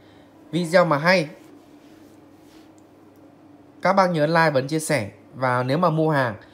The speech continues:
thì nhà em sẽ chèn số điện thoại trong video, số Zalo trong video.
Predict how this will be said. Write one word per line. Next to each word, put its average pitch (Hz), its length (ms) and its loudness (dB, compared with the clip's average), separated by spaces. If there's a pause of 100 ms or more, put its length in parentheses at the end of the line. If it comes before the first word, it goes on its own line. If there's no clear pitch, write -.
(260)
thì 135 140 -6
nhà 135 140 -2
em 147 100 -2
sẽ 165 240 -8
chèn 127 300 0
số 131 140 -8
điện 143 180 -8
thoại 147 200 -10
trong 143 160 -8
video, 143 420 -6 (400)
số 135 200 -8
Zalo 147 400 -2
trong 139 180 -10
video. 139 360 -4